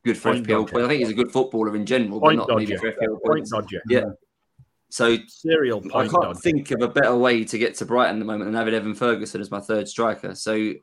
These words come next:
Speaker 1: I've got that now. That could change. Um, to allow that, I've got five point five million mid. So Sade, I think, is, is an option for that spot. Um, but I, I'm not against having five premium midfielders and maybe going to a completely dead third striker. It is a possibility before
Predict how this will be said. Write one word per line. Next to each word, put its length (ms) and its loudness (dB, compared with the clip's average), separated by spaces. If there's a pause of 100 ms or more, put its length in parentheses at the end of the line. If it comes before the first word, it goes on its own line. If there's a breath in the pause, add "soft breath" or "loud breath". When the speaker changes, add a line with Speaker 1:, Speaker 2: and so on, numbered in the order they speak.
(200)
Speaker 1:
I've 140 -4
got 160 -2
that 220 0
now. 460 -2 (420)
That 200 0
could 160 -6
change. 540 -2 (180)
Um, 360 -4
to 140 -2
allow 220 2
that, 160 0
I've 140 -2
got 260 -4
five 260 0
point 200 -4
five 240 -2
million 280 -2
mid. 240 -2
So 280 -6
Sade, 640 -2 (580)
I 80 -8
think, 300 -4
is, 360 -8
is 280 -6
an 60 -4
option 300 -8
for 100 -6
that 200 -2
spot. 340 -2 (800)
Um, 340 0
but 160 0
I, 160 4
I'm 100 4
not 140 4
against 400 0
having 240 -2
five 320 -2
premium 300 -2
midfielders 560 -4
and 60 -6
maybe 220 -4
going 280 -4
to 180 -8
a 40 -8
completely 300 -6
dead 320 -6
third 220 -6
striker. 500 -8
It 80 -6
is 220 -4
a 20 -12
possibility 560 -8
before 460 -10